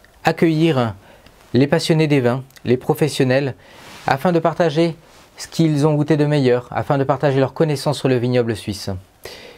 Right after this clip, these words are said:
On a des potentiels énormes et on a les capacités actuellement d'en parler,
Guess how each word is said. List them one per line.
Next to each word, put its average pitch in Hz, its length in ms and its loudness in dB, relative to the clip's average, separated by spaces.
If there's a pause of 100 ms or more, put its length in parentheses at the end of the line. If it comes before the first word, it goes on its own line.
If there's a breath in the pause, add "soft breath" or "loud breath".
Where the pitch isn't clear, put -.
(720 loud breath)
On 135 180 2
a 156 220 0 (100)
des 135 140 2
potentiels 160 580 0
énormes 123 540 0 (600 soft breath)
et 139 300 2
on 143 160 0
a 139 80 2
les 131 120 0
capacités 160 560 -2
actuellement 135 580 0 (240 soft breath)
d'en 127 180 2
parler, 110 380 -2